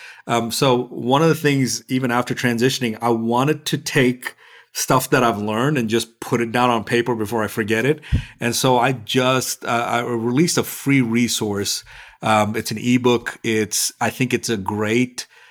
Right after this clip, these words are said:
um, as, as pa-, as leaders are trying to figure out which direction do we go, what do we do, what are questions we should be asking,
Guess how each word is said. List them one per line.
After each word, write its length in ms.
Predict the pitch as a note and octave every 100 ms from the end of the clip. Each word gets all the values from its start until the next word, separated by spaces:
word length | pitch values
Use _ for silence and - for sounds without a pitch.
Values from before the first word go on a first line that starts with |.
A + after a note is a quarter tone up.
| _ -
um, 460 | A2 G#2+ G#2 G2+ G#2+
as, 160 | B2 C3+
as 220 | C3 C3+
pa-, 240 | - B2
as 240 | B2 B2+ -
leaders 420 | A#2+ C3+ F3 F3
are 60 | C#3+
trying 340 | - - B2+
to 80 | B2
figure 400 | - - A2+ A#2
out 160 | G#2+
which 220 | G#2 D3 -
direction 400 | A2+ G#2 - G#2+
do 80 |
we 80 | G2+
go, 160 | F#2 F#2
what 300 | F2+ G2+ B2
do 100 | C3
we 100 | A#2
do, 160 | G2+
what 240 | G2 G2+ D3
are 80 | C#3+
questions 680 | - A#2+ A2+ - A#2 A2 - - -
we 120 | G#2
should 240 | - E3+
be 120 | F3+
asking, 540 | D3+ E3 E3+ F3 E3+